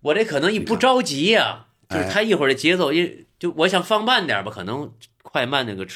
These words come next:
Speaker 1: 状态没找得特别准。
Speaker 2: 嗯。
Speaker 1: 我觉得跟这方面有原因。
Speaker 2: 嗯，
Speaker 1: 嗯，嗯，嗯。
Speaker 2: 就是说之前都是可丁可卯的那么演。
Speaker 1: 可丁可卯，
Speaker 2: 哎。
Speaker 1: 然后有连排之前还有快的时候，
Speaker 2: 对。
Speaker 1: 就投了你赶紧投了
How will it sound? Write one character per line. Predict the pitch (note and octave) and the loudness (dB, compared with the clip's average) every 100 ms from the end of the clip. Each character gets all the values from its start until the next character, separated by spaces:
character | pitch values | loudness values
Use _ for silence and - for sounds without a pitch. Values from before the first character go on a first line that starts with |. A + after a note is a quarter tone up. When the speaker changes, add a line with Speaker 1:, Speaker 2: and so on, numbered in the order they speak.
| - _ _ _ _ | -18 _ _ _ _
Speaker 1:
状 | E3+ G#2+ | -4 -4
态 | F2+ F#2+ | -8 -10
没 | E2+ F2 | -10 -10
找 | A2 - | -12 -14
得 | - - | -18 -16
特 | G#2 | -14
别 | D2+ | -14
准。 | G2 - - _ - | -16 -20 -20 _ -14
Speaker 2:
嗯。 | B2+ C3 B2+ A#2 G#2 F2 D2 | -6 -4 -2 -2 -2 -6 -6
Speaker 1:
我 | F#2 | -6
觉 | G2+ | -4
得 | A#2 C3+ - | -6 -8 -8
跟 | D#3+ E3 | -8 -6
这 | D#3 G#2+ | -6 -6
方 | - G2 | -8 -12
面 | F#2 | -12
有 | D2+ A1+ | -12 -16
原 | B1 B1+ | -20 -20
因。 | B1+ _ _ _ A2 | -20 _ _ _ -8
Speaker 2:
嗯， | A#2+ A#2+ A2+ G2+ F2 | -4 -2 -2 -2 -4
Speaker 1:
嗯， | |
嗯， | D2+ B1+ | -8 -14
嗯。 | E2 - | -20 -10
Speaker 2:
就 | - | -2
是 | D#3+ | 0
说 | C3 D3+ D3+ - - - | 2 0 0 -6 -16 -2
之 | G#3 | 0
前 | G#3 - A#2 | 2 0 2
都 | E3 | 4
是 | E3 | 2
可 | - | 0
丁 | B2 | 0
可 | C#3 E3+ | 2 4
卯 | B2 E2+ | 4 2
的 | |
那 | B2 | 2
么 | D3 | 2
演。 | B2 - F2+ - | 0 -4 -6 -6
Speaker 1:
可 | C#3+ | -4
丁 | F3+ | 0
可 | G#3+ | 0
卯， | G3 G#2 | 2 2
Speaker 2:
哎。 | A#2 | 4
Speaker 1:
然 | D#3 D3+ | 4 4
后 | G3+ | 2
有 | C#3 G2+ A#2+ C3 A#2+ | 0 -4 -12 -14 -2
连 | C#3+ F#3 | -2 0
排 | F#3 | -2
之 | F#3 F#3 | -2 -2
前 | F#3 | -2
还 | F3+ | -2
有 | B2 | -2
快 | A2 A3 G#3 | -2 0 0
的 | G2 | -2
时 | F2+ D#2+ | -8 -12
候， | D#2+ B1+ | -12 -12
Speaker 2:
对。 | - F#2+ | -4 -4
Speaker 1:
就 | - | -2
投 | G#2+ | -6
了 | B2+ | -6
你 | |
赶 | F2+ D#2 E2+ | -10 -14 -16
紧 | D2+ | -18
投 | - D2 | -20 -14
了 | D#2+ | -12